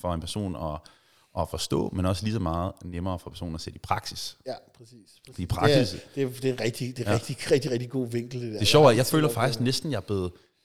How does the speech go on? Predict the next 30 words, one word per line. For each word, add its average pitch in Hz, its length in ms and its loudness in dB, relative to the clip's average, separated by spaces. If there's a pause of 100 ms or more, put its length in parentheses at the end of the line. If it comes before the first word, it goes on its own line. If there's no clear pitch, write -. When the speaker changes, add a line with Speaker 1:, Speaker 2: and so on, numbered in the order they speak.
(120)
Speaker 1:
trænet 123 400 0
så 131 60 -6
kostmæssigt 113 720 -4
dummere 120 300 0
med 95 160 -2
årene. 135 300 -2 (240)
Speaker 2:
Ja. 180 100 2 (220)
Speaker 1:
Fordi 156 380 2
Speaker 2:
Jamen, 170 180 0
du 190 100 4
skulle, 202 280 0
du 180 120 6
har 180 120 6
skulle 190 240 4
lave 165 180 6
reverse, 160 360 2
fordi 170 200 0
at 147 120 0
du 180 60 -6
Speaker 1:
Ja. 170 120 4
Speaker 2:
kom 180 180 2
fra 175 120 -2
den 165 180 -2
her 156 140 -2
styrkeløft-side. 160 1200 -4
Speaker 1:
Ekstremt 147 320 4
nørdet 98 280 6
tilgang. 98 400 0
Speaker 2:
Ja, 180 100 0 (380)
ja. 170 100 -2